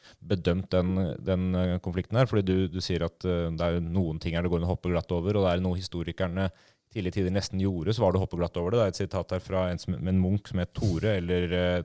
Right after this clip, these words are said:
Theodoricus, som skriver, ehm, i, eh, Trondheim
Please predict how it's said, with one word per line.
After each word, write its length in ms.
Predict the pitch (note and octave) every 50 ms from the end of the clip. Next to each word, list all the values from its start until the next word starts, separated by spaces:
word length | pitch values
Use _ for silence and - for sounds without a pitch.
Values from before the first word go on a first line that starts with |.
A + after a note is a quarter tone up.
| - -
Theodoricus, 720 | - F#2+ F2+ E2+ E2+ E2 E2+ F2 - A#2+ B2 - - - -
som 260 | - - G2 F#2+ F#2
skriver, 640 | - - - F2+ F2 E2+ D#2+ F2 F2+ F#2 F2 F2 E2+ - - - _ _ _ _ _ _ _ _
ehm, 480 | - F2+ F#2+ F#2 F#2 F#2 F#2 F2+ F#2 F2+ F2 - - - _ _ _ _ _ - -
i, 200 | E2 F2+ F2+ F2+
eh, 260 | F2+ F2 F2 F2+ F2+ F2+ E2
Trondheim 380 | G#2 G2 E2+ E2 E2+ G2 G2+